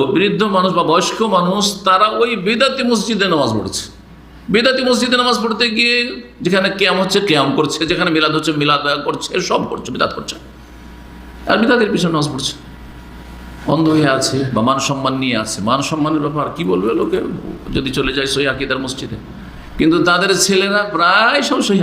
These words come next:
আকীদার মসজিদে সালাত আদায় করছে, আলহামদুলিল্লাহ, হেদায়েত হয়ে গেছে। এমনকি বাড়ি থেকে তাড়িয়ে দিয়েছে, মারধর করেছে, কত ধমক দিয়েছে, চাপ সৃষ্টি করেছে, যেটা ইউরোপে নিষিদ্ধ, তারপরে এগুলো করেছে, কিন্তু পারেনি, আলহামদুলিল্লাহ,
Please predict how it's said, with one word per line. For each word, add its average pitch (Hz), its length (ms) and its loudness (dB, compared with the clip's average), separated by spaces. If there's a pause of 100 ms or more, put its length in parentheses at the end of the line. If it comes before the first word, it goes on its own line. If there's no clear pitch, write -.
আকীদার 143 320 -2
মসজিদে 117 360 -2
সালাত 92 260 -8
আদায় 76 180 -10
করছে, 78 200 -12
আলহামদুলিল্লাহ, - 460 -6 (340)
হেদায়েত 185 360 2
হয়ে 131 120 0
গেছে। - 180 -4 (800)
এমনকি 214 520 0 (180)
বাড়ি 190 240 4 (120)
থেকে 196 240 0 (280)
তাড়িয়ে 190 420 2
দিয়েছে, 175 420 0 (760)
মারধর 202 680 4 (140)
করেছে, 202 400 0 (240)
কত 185 200 -2 (320)
ধমক 202 360 2
দিয়েছে, 202 280 0
চাপ 180 200 2
সৃষ্টি 175 260 -2
করেছে, 147 260 -2
যেটা 165 260 0
ইউরোপে 151 380 -2
নিষিদ্ধ, 147 220 -2 (160)
তারপরে 165 420 2
এগুলো 180 140 0 (100)
করেছে, 156 280 -2 (800)
কিন্তু 147 240 2
পারেনি, 175 280 2
আলহামদুলিল্লাহ, 92 520 -2